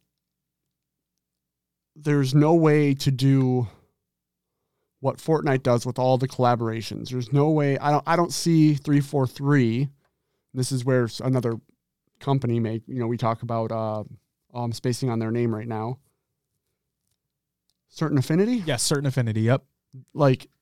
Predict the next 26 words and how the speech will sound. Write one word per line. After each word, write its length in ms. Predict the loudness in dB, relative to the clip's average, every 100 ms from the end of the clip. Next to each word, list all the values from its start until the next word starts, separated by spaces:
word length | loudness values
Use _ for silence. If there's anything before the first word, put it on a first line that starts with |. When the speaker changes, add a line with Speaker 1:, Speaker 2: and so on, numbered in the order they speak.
| _ _ _ _ _ _ _ _
Speaker 2:
Supposedly 600 | -8 2 4 4 0 2
Speaker 1:
the 100 | 2
Speaker 2:
they're, 240 | 2 2
I 60 | 0
mean, 120 | 0
not 160 | 0 -2
supposedly, 460 | -2 -4 -4 -6 0
they 140 | 4
are 140 | 4
working 360 | 4 0 -4 -6
on 140 | -6
another 340 | -4 -4 -6 -6
title. 440 | -4 -4 -4 -10 _ _ -2
Speaker 1:
Right. 320 | 2 2 0 -12 _ _ _ -2
Um, 420 | 0 0 -2 -8 _ _ _ _ _ _ -8
but 320 | 0 2 0 _ _ _
the 140 | 0 4
amount 340 | 6 6 6
of 380 | 4 2 -2 -16 -16
care 600 | -4 2 4 4 2 -2 -8 _ _
that 120 | -2 0
a 60 |
B 280 | 0 2 4
R 220 | 6 4
needs 480 | 4 6 6 4 0
to, 200 | -10 -12